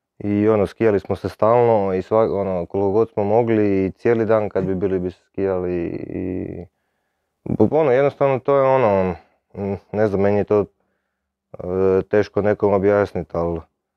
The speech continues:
to je ono, teško je nekom objasnit da sa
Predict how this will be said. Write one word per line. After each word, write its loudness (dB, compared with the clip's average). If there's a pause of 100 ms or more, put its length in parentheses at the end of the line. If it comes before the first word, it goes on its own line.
(440)
to -2
je 2
ono, 0 (1200)
teško 0
je 0
nekom 0
objasnit 0
da 2
sa 2